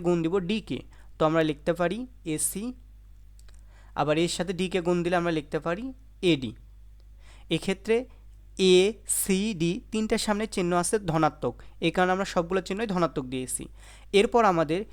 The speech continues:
বির সাথে গুণ দিতে হবে সিকে, বির সাথে গুণ দিতে হবে ডিকে। তো বি আর সি গুণ দিয়ে আমরা লিখতে পারি বিসি, বি আর ডি গুণ দিয়ে আমরা লিখতে পারি বিডি। এটি হচ্ছে আমাদের দুটি বহুপদীর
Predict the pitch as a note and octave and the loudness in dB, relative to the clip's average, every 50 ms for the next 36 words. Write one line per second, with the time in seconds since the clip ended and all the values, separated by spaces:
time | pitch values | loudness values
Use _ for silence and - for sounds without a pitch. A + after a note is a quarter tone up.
0 | - - - D#3 D3 C3+ E3+ F#3+ G#3 G3 - - G#3 F#3+ - A3 A3+ G3+ G#3 G3+ | -16 -12 -8 -8 -4 -2 -2 -2 -2 -2 -4 -4 -4 -2 -2 0 0 0 0 0
1 | F#3+ F#3 F3 - F3 F3 D#3+ D#3+ - - - E3+ D#3+ - - F3+ A3+ B3+ - - | 0 -2 -2 0 0 0 0 -2 -2 -2 -2 -2 -2 -2 -4 -6 -6 -6 -10 -16
2 | - - - - D3 C#3+ F3+ F#3 F3+ - - F3+ E3+ G#3 G#3+ F#3 F#3+ F#3 E3+ F3 | -20 -16 -12 -6 -2 0 0 0 0 -2 -4 -4 -4 -4 -2 -2 0 0 0 -2
3 | E3+ - E3+ F3+ F#3+ E3+ D#3 F#3 F3+ - - B2 - - - - - - - - | -2 -4 -4 -4 -4 -2 -2 -4 -4 -4 -6 -8 -8 -10 -14 -20 -20 -16 -8 -6
4 | D#3+ C#3+ C#3 C#3 E3 F3+ G3+ G#3+ A3 - - - A#3 F#3+ F3+ F#3+ F#3+ F#3 F3+ F3 | -4 -4 -2 -2 0 2 2 2 0 -2 -4 -4 -4 0 0 0 0 2 2 2
5 | E3+ E3+ E3+ D#3+ D3 C#3+ - E3 D3+ - D#3+ D#3 D#3+ G3 A#3+ - - - - - | 2 0 0 -4 -4 -6 -6 -8 -6 -6 -6 -6 -6 -8 -10 -14 -16 -18 -12 -10
6 | D#3 C#3+ D3+ E3 D#3+ - - - G3 A3 B3 A#3+ - - - - - - - - | -6 -2 -2 -2 0 -2 -2 -4 -4 -6 -8 -10 -12 -16 -20 -20 -20 -20 -14 -10
7 | - D3 C3+ E3 F#3+ G#3+ A3+ A3+ G#3+ F#3 F3 G#3 F#3+ E3+ F3+ F3+ F3 E3+ E3 D#3+ | -8 -4 -2 0 4 4 4 4 2 0 -2 -2 0 2 2 4 4 4 4 2
8 | D#3 D#3 D3 C#3+ - - D#3+ - E3 E3 G#3 B3 B3 - - - - D#3+ C#3+ D#3 | 2 0 -2 -2 -4 -6 -6 -4 -4 -4 -4 -6 -10 -12 -14 -12 -8 -4 0 0
9 | D#3+ C3 B2+ A2+ A2+ - - - - - - - - - - - - - - - | 0 0 -2 -4 -6 -10 -18 -20 -20 -20 -20 -20 -20 -20 -20 -20 -20 -20 -4 0
10 | - G3 F3+ A3+ A3+ A3+ A3 - G#3+ F3+ E3+ F3 F#3 F3 D3 D3+ D3 D3+ F#3+ E3 | 2 2 4 4 2 2 2 2 2 2 2 2 0 0 0 -2 -2 -2 0 2
11 | D#3 D#3 D3+ - E3 D#3+ D3+ G3+ | 2 2 2 0 -2 -2 -2 -2